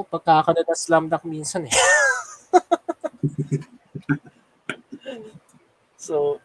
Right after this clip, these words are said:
pero yeah, pero ano, yun yun, siguro dahil nga dun, nung, una medyo na-figure out ko dahil ano eh, nung binibilangan parang, "Ay na, ano to?" <laughs> Tawa ko ng tawa. <laughs> Nandito ako, nanonood ako dun. Sabi ko, "Ayos to mga to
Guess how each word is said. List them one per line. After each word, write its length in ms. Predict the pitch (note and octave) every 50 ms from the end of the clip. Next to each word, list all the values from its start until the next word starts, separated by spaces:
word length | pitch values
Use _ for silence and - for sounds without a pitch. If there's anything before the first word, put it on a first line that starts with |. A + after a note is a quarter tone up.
| _
pero 240 | C4 C#4+ F4+ F#4+ F#4+
yeah, 240 | F#4 E4+ E4+ E4 D#4+
pero 480 | D#4+ - D#4+ E4 F4 E4 D#4+ D#4 C#4+
ano, 320 | A#3+ A#3 A3+ A3 G#3 G#3 G3 F#3
yun 240 | G3 G#3 A#3 A#3+ B3
yun, 160 | A#3+ A#3+ A#3+ G3+ - _ _
siguro 320 | - - B3 B3 D#4 D#4+
dahil 480 | C#4+ C#4 B3 A#3+ A#3+ A#3+ A#3 A3+ A3 G#3
nga 160 | F#3+ F#3+ F#3
dun, 480 | F#3 F#3+ F#3 F3+ F3 E3 D#3+ D3+ C#3+
nung, 160 | C#3+ D3 D3+ - -
una 240 | - G#3+ A#3 B3+ C4
medyo 240 | C4 B3+ A#3 G#3+ A#3+
na-figure 400 | A#3+ A3+ - A3+ G#3+ G3 F#3+ G3+
out 160 | F#3+ F#3 -
ko 160 | G3 F#3+ F#3+
dahil 320 | F3 E3 D#3 D3+ D3+ D3+ D3+
ano 80 | D#3+
eh, 120 | D#3 C3+ B2
nung 80 | B2+ C3
binibilangan 640 | B2 C3 C3 C3 B2+ B2 C3 A#2+ A#2 A#2 B2 B2 A#2+
parang, 480 | - A2+ G2+ G2 F#2+ - - - - _ _ _ _ _ - - - _ - - _ _
"Ay 160 | - C3+ C3
na, 240 | C#3+ F3 G#3+ G#3+ G3
ano 80 | F#3 F3
to?" 240 | - A2+ G#2 G#2 G2 - _ _ -
<laughs> 960 | - - - - - - - - _ _ _ _ - - - - - _ _ E3+
Tawa 320 | D#3+ D#3+ D#3+ E3 E3+ E3+
ko 80 | E3+ F3+
ng 240 | F3+ F3+ F3 F3
tawa. 480 | - E3+ E3 D#3+ D#3+ E3 E3+ F#3 G3 F3 D#3+ C3 D#3+ E3
<laughs> 180 | F#3+ - - _ G3 F#3+
Nandito 400 | F#3 E3+ D#3+ E3 E3 D#3+ - D#3
ako, 100 | D#3 E3 E3+
nanonood 480 | E3 D#3 D3+ C#3+ C#3+ C#3 C#3 C#3 C3+
ako 180 | C3+ C3 B2 B2+ A#2+
dun. 240 | A#2+ A#2 A2+ A#2+ B2+ B2+ -
Sabi 240 | - - - -
ko, 120 | - - _ _ _ - _ _ _ _ _ _ _ - C3+
"Ayos 320 | C3 C#3+ D#3 D3+ - -
to 160 | - F#3+ F#3+
mga 240 | F3+ F#3 F#3 F#3+ F#3+ - -
to 80 | A3+